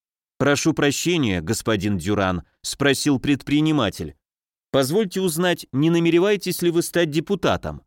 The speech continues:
«Стать?» удивился Дюран. «Конечно, нет. Но если вам предложат, это очень серьёзно. Быть депутатом — тяжкое бремя,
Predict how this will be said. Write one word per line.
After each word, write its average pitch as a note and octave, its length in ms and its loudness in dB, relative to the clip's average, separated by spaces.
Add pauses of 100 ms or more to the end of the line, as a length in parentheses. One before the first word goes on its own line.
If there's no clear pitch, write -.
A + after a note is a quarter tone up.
(320)
«Стать?» G2+ 580 0
удивился C3+ 600 0
Дюран. B2+ 440 0
«Конечно, D#3+ 580 0
нет. B2+ 320 -2 (480)
Но A#2 200 2
если B2 320 0
вам C3+ 240 0
предложат, D3+ 640 0 (400)
это G#2+ 300 0
очень C#3 320 2
серьёзно. G#2 760 0 (460)
Быть D3 340 0
депутатом — E3+ 720 0
тяжкое D#3+ 500 0
бремя, C#3 500 2